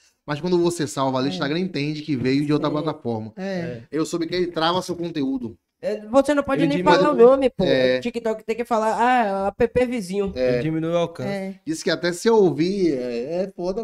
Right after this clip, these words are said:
Speaker 2: É.
Speaker 1: se você falar TikTok no Instagram, ele
Speaker 3: É,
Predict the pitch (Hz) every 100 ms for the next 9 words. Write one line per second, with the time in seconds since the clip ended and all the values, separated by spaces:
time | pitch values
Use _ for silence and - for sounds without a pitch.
0 | 247 220 226 220 269 151 160 165 156 -
1 | 175 165 147 147 139 143 131 143 185 156
2 | 107 _ - -